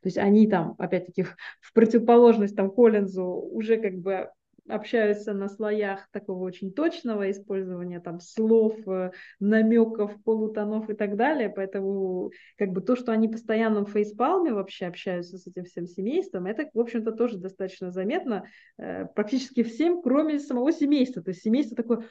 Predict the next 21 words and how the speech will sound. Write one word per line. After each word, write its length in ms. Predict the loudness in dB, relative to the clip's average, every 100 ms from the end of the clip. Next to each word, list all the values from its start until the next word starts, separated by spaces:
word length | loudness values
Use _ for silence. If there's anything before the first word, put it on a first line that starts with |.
| _ _ -16
какое-то 540 | -16 -4 -2 -2 -2
подозрение, 800 | -2 0 0 2 2 4 2 0
смутное 720 | -4 -4 0 0 -2 0 0
предчувствие 1000 | -2 -6 -8 -12 -6 -4 -6 -2 4 4
закралось 460 | 4 0 0 0 0
в 60 |
мою 180 | 2 2
душу, 600 | 2 6 8 6 0 -10
что 180 | -10 -12
как 180 | -12 -14
будто 320 | -16 -12 -12
они 180 | -10 -12
нас 260 | -14 -10
не 160 | -8 -6
совсем 560 | -8 -10 -6 -6 -4
долюбливают. 640 | -4 0 0 -2 -2 -4 -2
<laughs> 880 | -2 -2 -8 _ _ _ -16 -16 -10
Вот, 220 | -4 -2 -2
хотя, 380 | -4 -6 -6 -6
ну. 240 | -6 -10
<laughs> 320 | -10 -10 -12